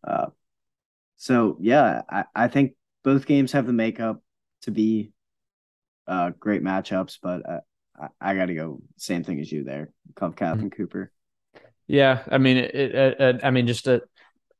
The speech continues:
Speaker 2: I, I, I feel like whenever I can't determine or I kinda have trouble point blank picking which team is the better team, I go to the coaches, and then, I mean, with this group of, <laughs> with this cork four of coaches, it's just like, you can't even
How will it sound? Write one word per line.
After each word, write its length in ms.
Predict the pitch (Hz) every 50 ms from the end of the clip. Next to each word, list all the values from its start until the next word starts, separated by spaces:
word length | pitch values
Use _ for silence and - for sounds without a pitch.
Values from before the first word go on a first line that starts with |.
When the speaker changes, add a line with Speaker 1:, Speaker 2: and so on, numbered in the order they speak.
| _ _ _ _ _ _ _ _
Speaker 2:
I, 680 | 127 131 131 131 131 - 139 135 135 139 131 131 117 - -
I, 180 | - 131 131 139
I 40 | 131
feel 200 | - 175 185 185
like 200 | 175 160 - 143
whenever 280 | 143 147 143 143 165
I 80 | 147 135
can't 380 | - - - 120 120 123 113 -
determine 840 | 120 110 - - - 110 110 107 113 113 113 110 110 110 107 - - _ _ _ _ _ _ _ _ _ _ _ -
or 140 | 127 113
I 40 | 107
kinda 220 | - - 120 117 110
have 180 | 113 107 98
trouble 400 | - - 113 104 110 113 107 107 - - - _ _ _ _ _ _ _ _ _ _
point 260 | - 131 127 123 113
blank 300 | 113 117 113 113 117 113
picking 360 | - 120 110 - 117 110 107
which 220 | 104 107 107 - -
team 180 | - 110 104
is 100 | 107 107
the 60 | 110 101
better 180 | 110 104 104
team, 200 | 98 - 113 104
I 100 | 104 107
go 140 | 104 120 117
to 60 | 120
the 80 | 110 107
coaches, 560 | - - 107 104 98 - 120 120 117 110 113
and 100 | 107 107
then, 320 | 110 113 110 104 98 98 - _ - 113 -
I 100 | - 117
mean, 220 | 110 113 110 107 104
with 120 | 107 104
this 180 | - 120 117 -
group 340 | - - 127 123 120 110 -
of, 240 | 110 101 95 - - -
<laughs> 40 | -
with 220 | 113 123 120 - -
this 240 | - 113 107 - - -
cork 480 | - - - 143 147 135 131 139 - -
four 440 | - - 131 123 120 123 120 117 113
of 200 | 107 98 - - _ _ _ -
coaches, 440 | 120 117 113 117 - 104 98 95
it's 100 | 104 101
just 160 | 104 101 - 107
like, 140 | 101 98
you 100 | - 110
can't 200 | - - 127 127
even 300 | 127 117 110 113 104 101